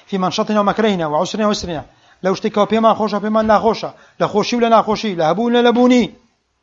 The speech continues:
نەک کە پارەت دەداتێ، قەسرت دەداتێ، مەدحی دەکەی. بەڵام ئەگە مەعاش دوو مانگ نهات، کافری دەکەی، یاڵە خوروجی لەسەر بکە. بەڵام ئەگە کە مەعاش بڕەکەم بەوە، جوون و کافری بکە.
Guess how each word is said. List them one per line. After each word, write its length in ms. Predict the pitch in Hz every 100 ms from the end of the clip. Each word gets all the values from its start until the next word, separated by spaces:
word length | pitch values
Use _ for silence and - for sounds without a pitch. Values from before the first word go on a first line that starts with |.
| _ _ _ _ 226
نەک 120 | 254
کە 60 | 233 220
پارەت 280 | 220 214 196
دەداتێ، 480 | 214 220 214 226 254 254 254 - -
قەسرت 320 | 220 - 240 196
دەداتێ، 480 | 233 233 214 240 262 262 254 - _ _ -
مەدحی 260 | 220 - 220
دەکەی. 340 | 202 214 196 156 139 _ _
بەڵام 200 | 208 226 233
ئەگە 140 | 233 240
مەعاش 200 | 233 226
دوو 100 | 262
مانگ 140 | 254 262
نهات، 380 | 277 240 254 277 - - _ -
کافری 300 | 269 214 262 247
دەکەی، 220 | 233 247
یاڵە 140 | 247 220
خوروجی 240 | 226 185 185
لەسەر 180 | 156 -
بکە. 140 | - _ _ - _ _ _ _ _ _ 226
بەڵام 200 | 233 247
ئەگە 160 | 247 254
کە 60 | 254 240
مەعاش 180 | 240 226
بڕەکەم 300 | 254 240 262 262
بەوە، 220 | 277 294 311 254 185
جوون 200 | 262 247
و 60 | 247
کافری 320 | 233 196 220
بکە. 160 | -